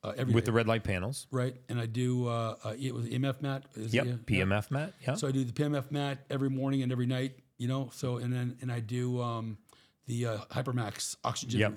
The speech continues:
Speaker 1: when I,
Speaker 2: Hypermax
Speaker 1: when I start my,
Speaker 2: oxygen.
Speaker 1: my cardio for fifteen minutes, right?
Speaker 2: And,
Speaker 1: So.
Speaker 2: and, and I just wanna say something to the folks that are watching the podcast right now. Look, um,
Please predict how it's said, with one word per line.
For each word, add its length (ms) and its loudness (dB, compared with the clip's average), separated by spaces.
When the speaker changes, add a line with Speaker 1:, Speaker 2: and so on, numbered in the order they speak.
Speaker 1:
when 120 4
I, 40 2
Speaker 2:
Hypermax 140 2
Speaker 1:
when 80 0
I 40 0
start 260 0
my, 60 0
Speaker 2:
oxygen. 180 -6
Speaker 1:
my 160 -2
cardio 480 -2
for 120 -12
fifteen 360 -4
minutes, 320 -4
right? 120 4
Speaker 2:
And, 100 -2
Speaker 1:
So. 200 -6
Speaker 2:
and, 120 2
and 160 2
I 100 2
just 220 0
wanna 160 2
say 180 0
something 300 -2
to 100 2
the 60 0
folks 260 0
that 80 0
are 60 2
watching 260 0
the 60 2
podcast 460 -2
right 160 0
now. 320 -2
Look, 200 0
um, 300 2